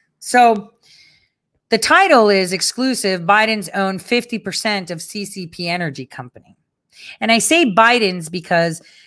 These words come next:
Sarah Biden and James Biden, Joe Biden's brother, actually had credit cards issued to them directly from C E F C, the C C P Energy Company.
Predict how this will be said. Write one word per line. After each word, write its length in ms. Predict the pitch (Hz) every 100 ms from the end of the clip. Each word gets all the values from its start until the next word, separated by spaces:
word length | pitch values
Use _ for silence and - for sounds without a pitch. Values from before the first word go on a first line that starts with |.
| _
Sarah 400 | - 254 294 294
Biden 680 | 214 190 185 180 175 175 170
and 260 | 185 170 147
James 400 | 185 233 262 170
Biden, 440 | 165 160 156 170
Joe 180 | 160 175
Biden's 440 | 170 170 160 143
brother, 500 | 143 180 190 156 147 - - _
actually 380 | 226 247 254 233
had 260 | 185 165
credit 380 | - - 247 254
cards 540 | - 185 170 165 160 - _ _ -
issued 460 | 214 214 - 185
to 140 | 165 165
them 300 | 160 156 156 _ _
directly 560 | - 165 180 190 - 165
from 760 | - - 247 262 214 160 156 160 _
C 360 | _ - 208 180
E 160 | 185 165
F 120 | 147
C, 320 | - 226 196
the 100 | 160
C 220 | 156 180
C 200 | 165 156
P 240 | 147 147 -
Energy 380 | 202 190 147 131
Company. 460 | - 123 - _